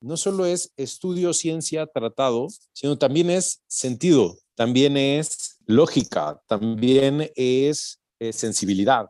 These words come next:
también es interpretación, también es, logos es una palabra griega que se opone a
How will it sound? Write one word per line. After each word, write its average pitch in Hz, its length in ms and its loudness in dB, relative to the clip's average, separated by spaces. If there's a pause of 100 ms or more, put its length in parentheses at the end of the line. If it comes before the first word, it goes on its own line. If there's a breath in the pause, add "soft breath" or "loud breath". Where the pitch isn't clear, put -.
(140)
también 123 440 -2
es 127 460 -4
interpretación, 127 1300 -2
también 120 400 0
es, 139 360 -4
logos 190 420 0
es 175 160 -10
una 180 120 -8
palabra 143 440 -2
griega 127 420 -2
que - 140 -12
se - 100 -10
opone 117 240 -4
a 98 100 -4